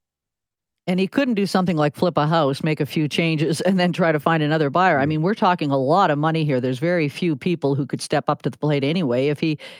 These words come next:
Speaker 1: if he wasn't happy with Twitter.
Speaker 2: Well, he m-, might find it hard to find a buyer because Twitter has sort of posted anemic, um, revenues over the years. So, uh, you know, it's,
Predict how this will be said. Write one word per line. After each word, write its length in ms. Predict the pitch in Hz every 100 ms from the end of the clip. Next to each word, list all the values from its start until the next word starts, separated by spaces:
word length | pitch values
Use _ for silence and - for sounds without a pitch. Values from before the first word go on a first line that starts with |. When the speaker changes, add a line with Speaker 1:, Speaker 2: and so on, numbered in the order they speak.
| -
Speaker 1:
if 80 | 160
he 100 | 175
wasn't 340 | 160 196 -
happy 280 | 151 113 117
with 140 | 113 -
Twitter. 340 | 117 101 - - _ _ _ _ -
Speaker 2:
Well, 180 | 139 160
he 120 | 165
m-, 300 | 175 156 147 143
might 300 | 170 175 -
find 320 | 180 180 165
it 100 | 143
hard 300 | 165 170 170
to 80 | 143
find 280 | 156 160
a 40 | 143
buyer 520 | 107 127 180 156 113
because 500 | 107 120 131 127 120
Twitter 460 | - - 147 147 135
has 340 | 135 123 113 - - - -
sort 240 | - 147
of 180 | 143 143
posted 480 | 147 147 - 123 -
anemic, 640 | 120 120 135 156 143 - - -
um, 460 | 135 120 117 120 123 _ _ _
revenues 560 | 165 143 156 98 92 85
over 180 | 98 95
the 140 | 92
years. 480 | 87 87 65 - - _
So, 500 | - 107 104 98 104
uh, 60 | -
you 180 | 120 113
know, 200 | 117 120
it's, 320 | 120 - -